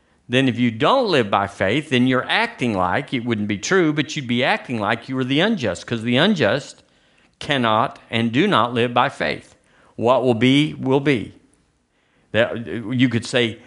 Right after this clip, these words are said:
they would say, "It is what it is." But we say, "It is what we say it is."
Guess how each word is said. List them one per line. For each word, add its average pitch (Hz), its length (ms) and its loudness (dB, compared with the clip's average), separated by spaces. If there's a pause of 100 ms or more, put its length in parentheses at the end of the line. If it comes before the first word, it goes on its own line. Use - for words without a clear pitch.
(140)
they 139 180 0
would 143 180 -2
say, 117 280 2
"It 104 280 0
is 131 640 2 (280)
what 104 260 0
it 107 120 -2
is." - 480 -6 (1600)
But 110 80 0
we 160 200 2
say, 117 320 2
"It 113 100 2
is 131 280 0
what 123 200 2
we 139 520 2
say 95 320 0
it 85 80 -4
is." 80 400 -10